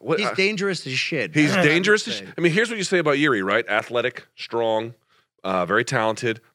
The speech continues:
Speaker 1: but he's weird as shit, and he's totally unorthodox. He's got this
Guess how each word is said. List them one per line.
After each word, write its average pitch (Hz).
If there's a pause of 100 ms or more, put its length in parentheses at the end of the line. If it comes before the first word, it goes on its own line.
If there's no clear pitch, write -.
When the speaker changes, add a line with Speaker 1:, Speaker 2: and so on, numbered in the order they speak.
Speaker 1:
but 143 (360)
he's 113
weird 123
as 156
shit, 117 (340)
and 113
he's 117 (160)
totally 185
unorthodox. 143
He's 127
got 156
this 135